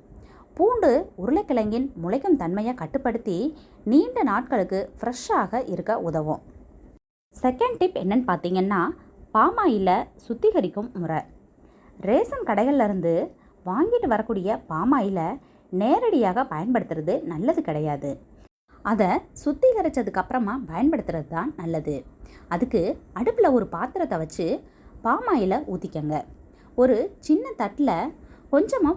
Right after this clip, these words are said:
புளியையும் கல்லுப்பையும் எடுத்து நல்லா உருண்டையா பிடிச்சுக்கங்க. எண்ணெய் சூடானதுக்கு அப்புறமா இந்த புளி உருண்டைய எண்ணெயில சேர்க்கணும்.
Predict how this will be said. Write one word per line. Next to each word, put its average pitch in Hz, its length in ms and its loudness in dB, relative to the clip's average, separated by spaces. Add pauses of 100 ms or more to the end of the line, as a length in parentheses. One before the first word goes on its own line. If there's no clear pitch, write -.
புளியையும் 240 580 2 (340)
கல்லுப்பையும் 294 680 0
எடுத்து 202 260 -4 (220)
நல்லா 226 220 -2 (180)
உருண்டையா 233 380 2 (100)
பிடிச்சுக்கங்க. 160 500 -6 (800)
எண்ணெய் 415 300 0
சூடானதுக்கு 277 520 2
அப்புறமா 220 340 -2 (460)
இந்த 277 120 6 (100)
புளி 453 200 4 (120)
உருண்டைய 240 360 2 (400)
எண்ணெயில 254 400 0 (100)
சேர்க்கணும். 156 460 -4